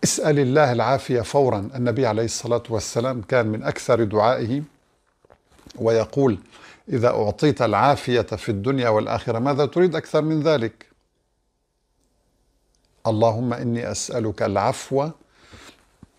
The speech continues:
والعافية في الدنيا والآخرة. اللهم إني أسألك العفو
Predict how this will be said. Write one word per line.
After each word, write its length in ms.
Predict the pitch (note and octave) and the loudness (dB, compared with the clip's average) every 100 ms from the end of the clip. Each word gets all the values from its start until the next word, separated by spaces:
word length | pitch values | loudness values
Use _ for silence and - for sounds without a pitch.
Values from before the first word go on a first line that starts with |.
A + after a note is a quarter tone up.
| _ _ - _ _ _ | _ _ -20 _ _ _
والعافية 880 | - B2 A2+ G#2+ D3 D3+ - D3+ E3 D3+ _ _ _ _ _ | 4 4 4 2 2 2 2 2 2 -2 _ _ _ _ _
في 160 | - C3 | -14 -8
الدنيا 420 | G2 G#2+ D#3+ D3 | -6 -2 0 2
والآخرة. 640 | B2+ A#2+ G#2+ G2 - F#2 - _ _ _ _ _ _ _ _ _ | 2 2 0 -4 -8 -12 -16 _ _ _ _ _ _ _ _ _
اللهم 360 | G#2+ G#2 G#2 A#2 | 2 2 2 -2
إني 360 | A#2 A2+ A2+ | -4 -4 -4
أسألك 500 | G#2 - A#2+ G#2+ G2+ | -6 -4 -4 -2 -2
العفو 640 | A2 F#2+ A2+ C#3 - D#3 | -4 0 0 -2 0 0